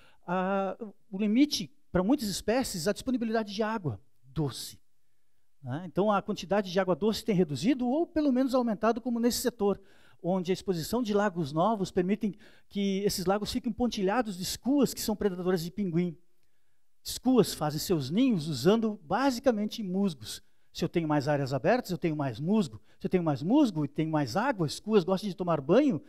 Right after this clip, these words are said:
em água doce, elas vão se lo-, deslocar pra esses terrenos. O esterco delas e o que elas fazem nesses terrenos ajuda a vegetação.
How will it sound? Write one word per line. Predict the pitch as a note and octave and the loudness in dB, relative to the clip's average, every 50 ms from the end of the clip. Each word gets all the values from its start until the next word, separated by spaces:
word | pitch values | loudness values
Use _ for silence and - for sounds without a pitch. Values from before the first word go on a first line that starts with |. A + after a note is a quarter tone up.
| - - - - - - | -20 -20 -20 -20 -10 -4
em | D#3+ | -2
água | D3+ D3+ C#3 C#3 | -2 0 0 -2
doce, | C3 C3+ A3 D4+ C4 - - F#3+ B2+ - - - - | 0 2 2 2 2 0 -2 -4 -6 -6 -10 -12 -6
elas | E3 D3+ F#3+ | -4 -2 0
vão | A3+ | 0
se | - - B3 | -2 2 2
lo-, | A#3+ B3 B3 | 2 2 2
deslocar | F3 F3+ A3+ A#3 - B3 B3+ | 0 0 -2 0 0 0 -2
pra | - G#3+ | 0 -2
esses | F#3 - E3+ - | -2 -2 -4 -4
terrenos. | - D#3+ A#2 C3 C3+ A2 - - - - - - - - - - | -4 -4 -4 -4 -8 -8 -12 -16 -20 -20 -20 -20 -20 -20 -20 -8
O | - D#3+ | -8 -6
esterco | - - - - B3 C#4+ - - F3 | -6 -4 2 4 4 4 4 0 -4
delas | C#3+ F3+ F#3 G3 F#3 D#3 D3+ | 0 2 2 2 2 2 0
e | |
o | D#3+ | -2
que | - | -2
elas | E3 D#3 C#3 - | -2 -2 -2 -4
fazem | - G3+ A3+ B3+ G#3 A3 | -4 0 0 2 2 0
nesses | G#3 E3+ - - | -2 -4 -4 -6
terrenos | - - C3+ A#2 E3 G#3+ B3 B3 G#3 E3 D3+ | -4 -4 -2 0 2 0 2 0 -2 -2 -2
ajuda | D#3 B2+ A2 G3+ D4 B3+ A#3+ | -4 -2 0 0 4 4 4
a | |
vegetação. | G3 F#3+ D#3+ - - F3+ - - - F3+ E3 C#3+ | 4 4 -2 -2 -6 -8 -8 0 0 2 0 0